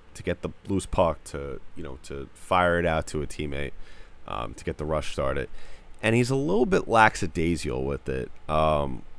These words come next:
I don't know if it's just, you know, the more he does it throughout the game, and we've seen it here and there through certain, you know, s-, in some games,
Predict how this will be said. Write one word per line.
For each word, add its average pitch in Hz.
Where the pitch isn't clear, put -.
I 98
don't 104
know 98
if 95
it's 95
just, -
you 87
know, 82
the 76
more 87
he 85
does 85
it 82
throughout 82
the 73
game, 87
and 101
we've 147
seen 135
it 120
here 104
and 90
there 85
through 90
certain, 78
you 90
know, 73
s-, -
in 78
some 82
games, 80